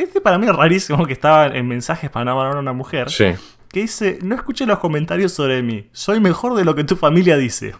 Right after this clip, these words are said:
Speaker 2: ¿Qué?
Speaker 1: <laughs>
Speaker 2: Bueno, me gusta. ¿Sabes para qué estaría bueno? Apenas, ni siquiera le con-, la persona no te conoce. No te conoce en lo más mínimo. Y vos agarrás y empezás con esa frase. Y yo creo que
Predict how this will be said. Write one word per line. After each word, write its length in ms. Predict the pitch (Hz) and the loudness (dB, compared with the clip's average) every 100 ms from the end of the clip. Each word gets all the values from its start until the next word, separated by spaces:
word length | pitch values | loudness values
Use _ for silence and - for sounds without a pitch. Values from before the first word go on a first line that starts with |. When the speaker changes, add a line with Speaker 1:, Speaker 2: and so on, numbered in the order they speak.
| - - | -18 -2
Speaker 2:
¿Qué? 160 | - 403 415 - - - - | 6 6 6 0 -20 -14 -8
Speaker 1:
<laughs> 600 | - - - 160 226 226 | -8 -6 0 4 6 8
Speaker 2:
Bueno, 220 | 185 220 - - | 8 4 0 0
me 100 | 143 | 4
gusta. 360 | 175 320 - 359 - - 127 | 4 4 0 0 0 0 0
¿Sabes 260 | - 254 | 2 2
para 160 | - 151 | 4 0
qué 80 | 208 | 0
estaría 320 | - 139 117 | 0 2 4
bueno? 420 | 98 123 170 123 117 | 4 4 6 4 2
Apenas, 560 | 113 - 247 247 - | 2 2 4 2 2
ni 100 | 131 | 0
siquiera 260 | - - 370 | 2 2 4
le 80 | 190 | 4
con-, 160 | 135 | 4
la 180 | 123 117 | 4 2
persona 260 | 135 175 226 | 2 4 4
no 100 | 170 | 4
te 100 | 175 | 4
conoce. 380 | 127 120 - - - - - | 4 4 -2 -6 -6 -6 2
No 120 | 175 | 2
te 80 | 196 | 4
conoce 300 | 139 190 190 | 2 4 4
en 60 | 131 | 4
lo 80 | |
más 140 | 156 151 | 4 2
mínimo. 440 | 131 107 90 - - - - - | 2 2 0 -2 -8 -20 -20 2
Y 100 | 123 | 6
vos 220 | 190 262 | 6 6
agarrás 380 | 143 127 208 - | 4 4 2 2
y 100 | 135 | 2
empezás 320 | 123 127 185 | 4 2 2
con 120 | 165 | 2
esa 220 | 135 127 117 | 2 2 2
frase. 420 | 101 92 85 73 - - _ _ _ | 2 0 -2 -8 -16 -20 _ _ _
Y 60 | 104 | 2
yo 180 | - 160 | 4 6
creo 300 | 160 151 - | 6 6 4
que 300 | 92 87 | 0 -2